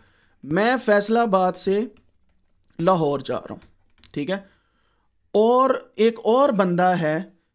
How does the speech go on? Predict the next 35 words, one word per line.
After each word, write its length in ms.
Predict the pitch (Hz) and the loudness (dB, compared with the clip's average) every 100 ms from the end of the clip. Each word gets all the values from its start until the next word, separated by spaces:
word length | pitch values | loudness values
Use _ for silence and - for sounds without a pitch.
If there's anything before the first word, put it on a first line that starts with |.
| _ | _
जो 180 | 160 202 | 2 2
say 260 | 208 240 269 | 4 2 2
for 180 | 208 170 | 2 0
example, 680 | 165 160 151 147 170 175 | 0 -2 -4 -2 -2 -2
अ, 460 | - 156 151 147 156 - _ _ _ | -4 -4 -4 -4 -8 -10 _ _ _
गोजरा 480 | 143 190 185 170 165 | 0 2 4 2 -2
से 140 | 151 | -2
लाहौर 320 | 139 139 120 120 | -6 -6 -10 -12
जा 120 | - | -16
रहा 160 | - | -16
है, 140 | 180 - _ _ _ _ _ _ _ _ _ _ _ _ _ _ _ _ _ _ _ _ _ _ _ _ _ _ _ _ _ - | -18 -20 _ _ _ _ _ _ _ _ _ _ _ _ _ _ _ _ _ _ _ _ _ _ _ _ _ _ _ _ _ -10
ठीक 180 | 151 180 | -6 -4
है, 180 | 226 - - | -6 -12 -6
ये 100 | 170 | -2
दोनों 240 | 165 165 | 0 0
सिटीज 380 | 175 156 135 135 | 0 -2 -4 -8
हैं, 140 | - - 151 | -12 -20 -10
गोजरा, 500 | 147 147 170 196 214 - | -6 -4 -2 -4 -6 -8
फैसलाबाद 520 | 151 143 165 156 151 | -6 -4 -4 -4 -6
से 160 | - 139 | -6 -10
लाहौर। 320 | 120 - - _ _ _ _ _ _ | -10 -14 -20 _ _ _ _ _ _
अब 160 | 254 254 | 0 0
होगा 420 | 190 185 226 311 | 2 2 4 2
क्या, 380 | - 180 135 185 _ _ - _ - | 0 -2 -4 -10 _ _ -20 _ -4
usually 480 | 185 254 262 170 180 - _ | -2 0 0 0 -2 -8 _
अगर 260 | - 190 277 | -2 0 -2
ये 160 | 269 277 | -2 0
दोनों 280 | 208 208 | 0 0
सफर 320 | 226 185 190 185 | -2 -2 -2 -2
कर 200 | 175 165 | -2 0
रहे 120 | 190 | -2
हैं 100 | 185 | -2
जीटी 280 | 160 147 147 | -2 -2 -4
रोड 260 | 131 123 | -4 -6
से, 220 | - - | -12 -18